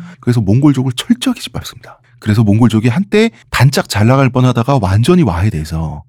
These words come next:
그리고 이 몽골족을 괴롭힐 때 최초 용역을 맡긴 사람은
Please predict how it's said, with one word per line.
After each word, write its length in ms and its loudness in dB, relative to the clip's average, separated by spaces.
그리고 580 2
이 100 2
몽골족을 680 2
괴롭힐 420 -2
때 380 -2
최초 340 0
용역을 360 4
맡긴 260 -2
사람은 680 -2